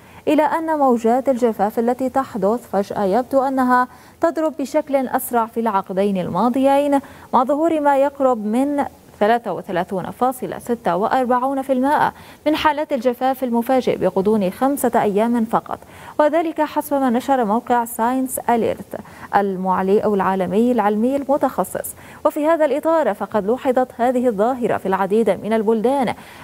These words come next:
بما في ذلك الجفاف في أمريكا الشمالية ألفين واثني عشر ألفين وثلاثة عشر، والذي ظهرت خلاله ظروف الجفاف السريعة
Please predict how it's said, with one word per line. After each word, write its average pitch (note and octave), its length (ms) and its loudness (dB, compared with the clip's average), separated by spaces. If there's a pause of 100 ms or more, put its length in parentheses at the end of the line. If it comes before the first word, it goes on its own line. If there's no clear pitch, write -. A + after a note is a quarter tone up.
(100)
بما D#4+ 180 4
في D#4+ 140 0
ذلك D#4 400 0
الجفاف A#3 540 0
في A#3+ 200 -2
أمريكا A3+ 360 -2
الشمالية G3 720 0 (340)
ألفين D4 360 0
واثني C#4 340 0
عشر C4+ 420 0
ألفين G#3+ 380 -2
وثلاثة A#3 600 -2
عشر، A3 340 -2 (400)
والذي D4+ 300 0
ظهرت D4+ 380 0
خلاله C4+ 420 2
ظروف B3 380 0
الجفاف A3+ 420 -2
السريعة C4 580 2